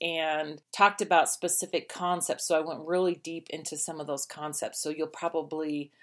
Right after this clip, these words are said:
well, I know you'll find some great value there and some great information for you there as well. So go check out my YouTube channel and, uh, for some more juicy, awesome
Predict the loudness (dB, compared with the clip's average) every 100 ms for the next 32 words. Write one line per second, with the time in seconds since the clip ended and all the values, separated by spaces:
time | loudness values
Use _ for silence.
0 | -10 0 2 2 0 2 4 4 0 -2
1 | 0 0 0 -2 -6 -4 -2 -2 -2 0
2 | 0 0 0 0 0 -2 -6 -4 -4 -4
3 | -8 -8 -4 -4 -4 -8 -8 -6 -6 -8
4 | -6 -6 -4 -2 -2 -2 -2 -2 -2 -2
5 | -2 -2 -2 -2 -2 -2 -4 -6 -6 -6
6 | -8 -2 -2 -2 -8 -12 -20 -20 -20 _
7 | 0 2 0 -2 0 2 2 0 -6 _
8 | _ -4 -2 0 -2 2 4 6 4 2
9 | -4 -2 -2 -4 -2 -2 0 0 -4 -8